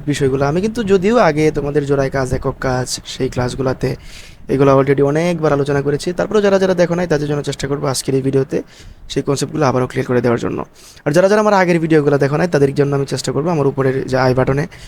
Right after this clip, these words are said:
আমার সেই ভিডিওগুলো লিংক দিয়ে দেওয়ার জন্য, অথবা আমার প্লেলিস্টের লিঙ্কটা দিয়ে দেওয়ার জন্য। প্লেলিস্টে ঢুকলেই তোমরা তোমাদের এই অধ্যায়ের সকল ভিডিওগুলো কিন্তু একদম step by step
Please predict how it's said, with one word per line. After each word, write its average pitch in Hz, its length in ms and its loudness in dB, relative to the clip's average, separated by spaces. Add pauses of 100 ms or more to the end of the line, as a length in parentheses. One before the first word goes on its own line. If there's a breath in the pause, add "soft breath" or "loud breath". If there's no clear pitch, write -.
(260 loud breath)
আমার 135 200 2
সেই 143 160 0
ভিডিওগুলো 147 400 6
লিংক 147 200 4
দিয়ে 151 100 6
দেওয়ার 160 160 6
জন্য, 185 180 2
অথবা 165 240 4
আমার 143 140 2
প্লেলিস্টের 147 400 0
লিঙ্কটা 143 220 2
দিয়ে 156 140 4
দেওয়ার 156 200 4
জন্য। 196 420 0
প্লেলিস্টে 156 360 0
ঢুকলেই 165 360 2 (480 loud breath)
তোমরা 160 180 2
তোমাদের 156 300 2
এই 156 240 4
অধ্যায়ের 135 540 4
সকল 165 500 2
ভিডিওগুলো 143 380 2
কিন্তু 190 180 -6
একদম 185 180 -8
step 127 320 -6
by 127 140 -4
step 160 200 -2